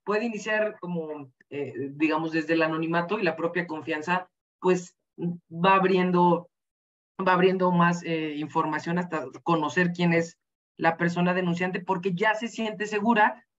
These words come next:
que su nombre no va a estar, este, eh, eh, su nombre no va a estar en, en donde no debe de estar, digamos, fuera del, del, del,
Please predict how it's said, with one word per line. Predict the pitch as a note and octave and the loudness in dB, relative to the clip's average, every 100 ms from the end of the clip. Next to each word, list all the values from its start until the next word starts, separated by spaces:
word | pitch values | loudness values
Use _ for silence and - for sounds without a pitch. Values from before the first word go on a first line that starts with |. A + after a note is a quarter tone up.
| _ _ | _ _
que | F3 | -6
su | F3 F#3+ | -2 0
nombre | F#3+ G3 F#3+ F#3+ | 4 4 4 2
no | F3+ | 2
va | |
a | F3+ | 2
estar, | - E3 D#3 | 0 -2 -2
este, | D3+ _ B2+ C3+ B2 A#2+ | -8 _ -10 -10 -10 -8
eh, | B2+ B2+ C3 B2+ _ - _ _ _ _ _ | -6 -4 -4 -8 _ -20 _ _ _ _ _
eh, | - F3+ E3+ E3 - - F#3+ | 2 6 8 6 2 -2 2
su | A#3 | 4
nombre | A3+ A#3+ A#3+ B3 B3 | 4 6 8 6 6
no | G#3+ A3 | 2 4
va | |
a | G#3+ | 4
estar | G#3 G3+ G#3 | 4 2 2
en, | G3+ F#3+ | 0 -2
en | F3+ F3 | -2 0
donde | F#3 G3 | 0 0
no | G#3 A#3 | 2 2
debe | A#3+ G#3+ | 2 0
de | F#3+ | -4
estar, | F3+ G3+ | -4 -2
digamos, | F3 F3+ F3+ F3 | -2 -2 -4 -2
fuera | G#3 G#3+ | 0 0
del, | G3+ F3 E3 | 0 -4 -4
del, | D#3 D3 C#3+ | -8 -10 -10
del, | D3+ C#3+ C#3 C3+ | -6 -6 -4 -4